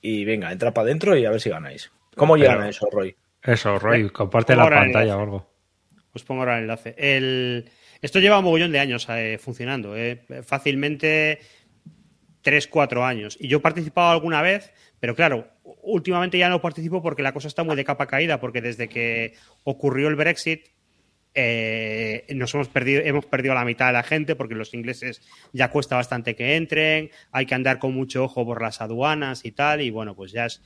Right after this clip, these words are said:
Speaker 3: ya es otra cosa. Pero la verdad es que funciona muy bien, ¿eh? Funciona
Speaker 1: Oye,
Speaker 3: bastante bien.
Speaker 1: ¿te imaginas que ahora la empieza, empieza a hacerse esta mierda y,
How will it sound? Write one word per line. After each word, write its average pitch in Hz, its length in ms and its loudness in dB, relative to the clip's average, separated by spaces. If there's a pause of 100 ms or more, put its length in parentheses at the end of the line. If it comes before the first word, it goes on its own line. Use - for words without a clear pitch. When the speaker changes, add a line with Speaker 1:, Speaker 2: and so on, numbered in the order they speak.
(280)
Speaker 3:
ya 120 120 -4
es - 100 -6
otra 120 240 -4
cosa. 120 360 -10 (360)
Pero 127 200 4
la 123 120 2
verdad 123 160 2
es - 20 -18
que 170 80 -8
funciona 165 300 0
muy 143 140 2
bien, 160 220 0
¿eh? 220 140 -8 (140)
Funciona 156 500 -4
Speaker 1:
Oye, - 140 2
Speaker 3:
bastante 113 480 -8
bien. 135 140 -14 (380)
Speaker 1:
¿te - 80 -4
imaginas 107 440 -2
que 151 80 2
ahora 151 160 2
la 131 80 4
empieza, 123 520 -2
empieza 110 400 -4
a 113 280 -4
hacerse 110 420 -2
esta 107 180 -6
mierda 107 460 -2 (840)
y, 110 300 4